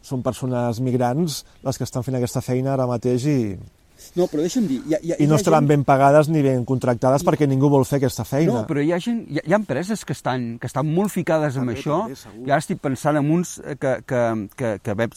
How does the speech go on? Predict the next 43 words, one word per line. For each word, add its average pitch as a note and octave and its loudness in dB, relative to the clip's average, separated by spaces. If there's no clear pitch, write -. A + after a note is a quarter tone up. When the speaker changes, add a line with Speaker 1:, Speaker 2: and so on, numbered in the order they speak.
Speaker 2:
vaig C3 -2
tenir C#3 0
la B2+ 0
sort B2 -2
de A#2+ -6
conèixer, D3+ -4
els D#3 -10
que - -14
es - -10
diu A#2 -6
el, A2 -4
el G2 -10
Buscarol. B2 -2
Speaker 1:
El, A#2+ -6
i C#3 -4
tant. C#3 -6
El, B2+ 0
el C#3 2
primer E3 4
programa E3+ 4
de D3 6
Speaker 2:
Els C#3+ 6
Speaker 1:
l'Eco F3+ 6
de E3+ 8
la E3 8
Speaker 2:
coneixeu? E3 8
Speaker 1:
Vall, G#3 6
al D3+ 6
setembre E3 4
del D3+ 6
Speaker 2:
Que D#3+ 4
bo. C#3 2
Speaker 1:
dos D3 4
mil D#3+ 4
dinou D#3+ 6
vam E3 4
escoltar C#3+ 0
Speaker 2:
Amb B2+ -4
en - -
Speaker 1:
a A2 0
Speaker 2:
Marc. A2+ -6
Speaker 1:
Marc C3 2
del, C#3 2